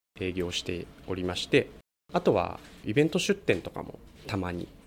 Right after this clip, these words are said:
しています。藤沢あたりのイベントには縁あって出させていただいているので、お会いできると嬉しいです。店舗の北側に駐車場が二台あるので、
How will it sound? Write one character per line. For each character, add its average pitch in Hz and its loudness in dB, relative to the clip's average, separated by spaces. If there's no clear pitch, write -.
し - -8
て - -8
い 90 -8
ま 90 -10
す。 - -14
藤 98 -4
沢 101 4
あ 107 0
た 90 0
り - -10
の 127 2
イ 101 -2
ベ 92 0
ン 90 -4
ト 95 -4
に 104 2
は 87 -2
縁 95 -2
あ 92 -6
っ 90 -12
て 98 -6
出 92 -4
さ 92 -4
せ - -6
て 98 -8
い 92 -8
た 92 -10
だ 90 -6
い 90 -8
て - -8
い 90 -12
る 95 -8
の 92 -8
で、 95 -6
お 95 0
会 92 0
い - -4
で 98 -6
き 92 0
る 90 -2
と 87 -4
嬉 92 -8
し 92 -8
い 95 -8
で 90 -8
す。 - -14
店 165 8
舗 160 4
の 156 6
北 156 4
側 151 4
に 147 6
駐 123 0
車 123 2
場 117 4
が 110 2
二 107 4
台 80 0
あ 98 -2
る 90 -2
の 87 -6
で、 92 2